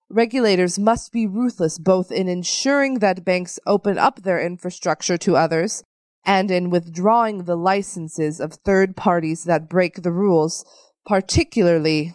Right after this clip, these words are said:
on cybersecurity. Third, they must also be flexible enough to allow for change as the market evolves.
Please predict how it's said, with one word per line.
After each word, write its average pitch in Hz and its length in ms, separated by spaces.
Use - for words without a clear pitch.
on 170 200
cybersecurity. 160 1160
Third, 180 560
they 202 140
must 202 340
also 247 360
be 226 160
flexible 208 680
enough 165 360
to 190 160
allow 185 340
for 190 160
change 165 640
as 165 220
the 175 100
market 160 400
evolves. 165 800